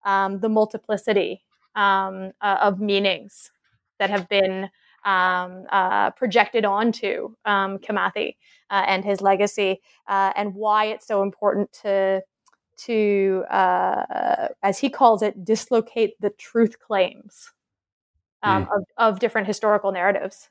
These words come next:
Speaker 1: And I, and I, I find that a really important call. Uh,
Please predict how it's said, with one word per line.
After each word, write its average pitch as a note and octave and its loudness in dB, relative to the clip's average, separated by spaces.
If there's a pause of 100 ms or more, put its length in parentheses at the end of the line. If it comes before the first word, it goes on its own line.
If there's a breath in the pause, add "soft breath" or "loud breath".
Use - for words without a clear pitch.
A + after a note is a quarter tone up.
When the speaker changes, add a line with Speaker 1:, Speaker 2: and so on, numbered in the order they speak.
Speaker 1:
And G#3+ -4
I, G3+ 0
and G#3+ 0
I, G#3 2
I G#3 0
find A3 0
that G#3+ 0
a G#3 -4
really G#3 0
important G3+ -4
call. - 2 (520 soft breath)
Uh, G3+ 0